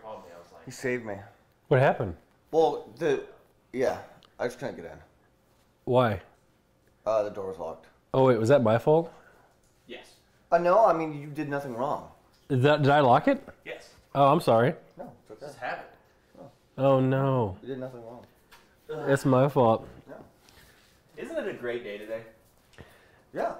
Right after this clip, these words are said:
Speaker 2: I
Speaker 1: Isn't
Speaker 2: mean,
Speaker 1: it a
Speaker 2: what,
Speaker 1: great day?
Speaker 2: what is the worst that could happen?
Speaker 3: This is, a lot of this, part of this is your fault.
Speaker 1: Is it? Dude, I woke up, smile on my face.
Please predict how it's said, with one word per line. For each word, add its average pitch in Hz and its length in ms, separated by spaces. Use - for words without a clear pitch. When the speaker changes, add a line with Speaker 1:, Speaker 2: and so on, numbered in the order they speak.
Speaker 2:
I 135 140
Speaker 1:
Isn't - 140
Speaker 2:
mean, 143 80
Speaker 1:
it - 40
a - 40
Speaker 2:
what, - 100
Speaker 1:
great 143 300
day? 104 260
Speaker 2:
what 156 160
is 180 80
the 180 80
worst 165 240
that 139 100
could - 100
happen? 139 120
Speaker 3:
This 165 120
is, 240 120
a 156 60
lot 165 160
of 196 80
this, 131 140
part 202 200
of 202 80
this 143 40
is 127 60
your 127 140
fault. 101 360
Speaker 1:
Is 240 140
it? 349 360
Dude, 151 160
I 180 140
woke 277 320
up, 135 320
smile 135 320
on 143 40
my 135 120
face. 143 500